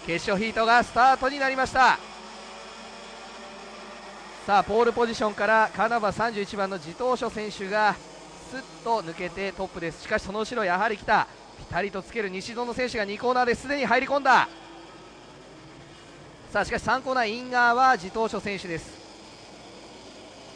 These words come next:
さあ、この二人の争い、オープニングラップ。二人のこの熾烈な争い。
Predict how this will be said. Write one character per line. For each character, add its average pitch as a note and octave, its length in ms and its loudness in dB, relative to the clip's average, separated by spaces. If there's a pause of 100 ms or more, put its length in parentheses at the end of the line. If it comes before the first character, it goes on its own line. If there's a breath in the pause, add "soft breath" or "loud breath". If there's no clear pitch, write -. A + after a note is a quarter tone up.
(380)
さ E3 140 2
あ、 - 40 0
こ E3 160 -10
の F3+ 120 -6
二 G3 200 -4
人 A3+ 120 -4
の G#3+ 60 0
争 G3+ 360 0
い、 F3 60 -2
オ E3 100 2
ー E3+ 40 -8
プ F#3 100 -8
ニ F#3+ 80 -10
ン - 20 -10
グ F#3+ 60 -8
ラ F#3+ 120 2
ッ - 20 -16
プ。 G#3 120 -6 (720)
二 D3+ 120 -4
人 E3+ 100 -8
の E3 60 -6
こ D#3+ 100 -8
の D#3+ 80 -8
熾 - 120 -10
烈 F3+ 220 -8
な F3 160 -2
争 F#3+ 280 -2
い。 C3+ 120 -4